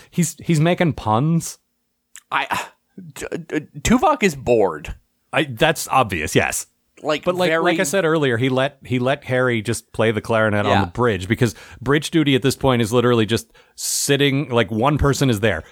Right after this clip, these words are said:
Speaker 1: sitting and making sure it's still dark and there's nothing attacking, and that's
Speaker 2: Mm-hmm.
Speaker 1: it. There's no point in fully staffing the bridge 'cause there's nothing to do.
Speaker 2: Harry, we're putting you on monitor duty. Oh, man.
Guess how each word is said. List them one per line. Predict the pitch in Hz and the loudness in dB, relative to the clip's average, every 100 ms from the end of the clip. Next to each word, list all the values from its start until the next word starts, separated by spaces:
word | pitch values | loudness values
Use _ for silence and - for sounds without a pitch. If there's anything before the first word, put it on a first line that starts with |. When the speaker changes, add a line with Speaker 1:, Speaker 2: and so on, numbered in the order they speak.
| - | -10
Speaker 1:
sitting | - 143 139 | -2 0 2
and | 131 120 | 2 2
making | 127 143 117 | 2 0 -2
sure | - 123 113 | 2 2 2
it's | 107 | 0
still | - 131 | -2 -2
dark | 104 113 107 - | 2 2 2 2
and | 101 | 0
there's | 101 | 0
nothing | 117 104 98 | 0 0 -2
attacking, | 90 95 92 82 | -2 -4 -4 -6
and | 80 | -4
that's | 92 104 | -2 0
Speaker 2:
Mm-hmm. | 104 95 | 0 -2
Speaker 1:
it. | - _ _ - - - _ - _ _ | -10 _ _ -20 -20 -20 _ -20 _ _
There's | 127 123 | -2 0
no | 135 | 0
point | 131 143 139 | 0 0 0
in | 117 | 0
fully | 107 - 131 117 | -4 0 0 2
staffing | - 117 110 120 | 2 0 2 0
the | 95 | 2
bridge | 113 101 | 0 0
'cause | 117 | -2
there's | 98 95 | 0 0
nothing | 110 107 107 | 0 0 -2
to | 90 | -4
do. | 85 98 76 76 - | -2 0 0 -4 -2
Speaker 2:
Harry, | 143 147 | 2 2
we're | 143 | 2
putting | - 147 | 0 -2
you | 139 | -2
on | 123 | -2
monitor | 107 113 107 92 | 0 0 -2 -4
duty. | 82 90 87 - - | -6 -6 -6 -8 -6
Oh, | 131 98 - | -6 -6 -10
man. | 95 107 107 101 | -8 -6 -4 -6